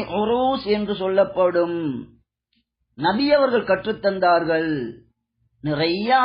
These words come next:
ஆதாரங்கள் இருக்கின்றன என்றெல்லாம் அந்த மனிதர் கூறுகின்றார்.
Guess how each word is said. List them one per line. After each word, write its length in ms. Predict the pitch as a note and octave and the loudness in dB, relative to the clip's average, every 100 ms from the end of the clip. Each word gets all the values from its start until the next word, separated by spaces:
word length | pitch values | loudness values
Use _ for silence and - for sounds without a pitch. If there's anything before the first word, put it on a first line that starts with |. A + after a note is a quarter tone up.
| C4 | 4
ஆதாரங்கள் 560 | B3+ B3 A#3+ A#3+ A3+ | 4 4 2 0 0
இருக்கின்றன 680 | A3+ G#3+ G#3+ G#3 G3+ F#3+ F3+ - - | 0 0 -2 2 2 2 0 -2 -4
என்றெல்லாம் 640 | F3 F3 E3 D#3+ D#3+ F3+ | -4 -2 -2 0 0 0
அந்த 220 | F3 E3+ D3+ - - | -2 -2 -4 -6 -10
மனிதர் 440 | D#3 F3 D#3 D3+ | -4 -2 -2 -4
கூறுகின்றார். 680 | - F#3+ D3 G#2 A2 G2+ D#2+ | -6 -6 -6 -8 -12 -14 -20